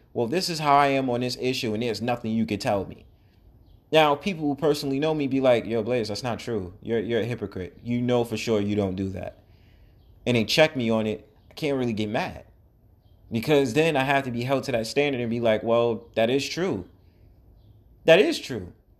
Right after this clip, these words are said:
And we had different forms of doxing, especially with the political campaign last year,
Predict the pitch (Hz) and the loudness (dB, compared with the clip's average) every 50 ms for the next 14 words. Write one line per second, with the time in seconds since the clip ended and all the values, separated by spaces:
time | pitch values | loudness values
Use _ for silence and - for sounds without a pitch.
0 | _ _ _ _ - - 208 220 247 240 226 220 208 196 165 131 156 165 160 165 | _ _ _ _ -6 -4 -2 0 2 2 2 2 2 2 0 0 -2 -4 -2 -4
1 | 147 135 139 - 143 139 139 135 120 123 110 92 110 104 110 110 110 - - 113 | -4 -4 -2 0 0 0 0 0 -2 -4 -4 0 2 2 2 2 0 -2 -4 -4
2 | 107 104 104 95 - - 131 135 131 - 113 110 110 107 - 92 - 107 98 107 | -4 -4 -6 -4 0 0 0 0 0 -2 -4 -2 -2 -4 -4 -6 -4 -2 0 0
3 | 107 104 101 - 101 98 101 - 110 101 101 98 - 120 101 101 101 98 98 95 | 0 0 0 -2 -4 -4 -4 -4 -4 -2 -2 -4 -4 -4 -4 -4 -4 -4 -4 -2
4 | 95 98 95 95 - - 101 98 95 95 92 92 92 | -2 -2 -2 -4 -4 -6 -4 -4 -4 -4 -4 -6 -8